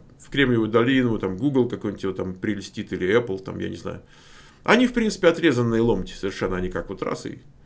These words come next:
так что вы больше на себя уже рассчитываете, на маленьких. Потому что они как постарше станут, уже у них своя жизнь начинается. Но, э,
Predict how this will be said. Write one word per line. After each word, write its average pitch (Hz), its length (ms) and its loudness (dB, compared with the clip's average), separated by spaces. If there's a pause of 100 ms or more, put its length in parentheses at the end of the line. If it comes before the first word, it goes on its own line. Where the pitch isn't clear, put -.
(640)
так - 120 -4
что - 140 -2
вы 135 140 0
больше 127 300 0
на 127 60 0
себя 117 280 2
уже 98 160 -2
рассчитываете, 95 600 -4
на 113 100 0
маленьких. 87 420 -6 (200)
Потому - 120 -10
что 127 80 -8
они 117 100 -8
как - 180 -8 (260)
постарше 123 420 -2
станут, - 400 -6
уже 87 400 -10
у 98 80 -12
них 85 160 -10
своя 104 280 -2
жизнь 127 220 -8
начинается. 98 540 -10
Но, 117 340 0 (680)
э, 117 460 2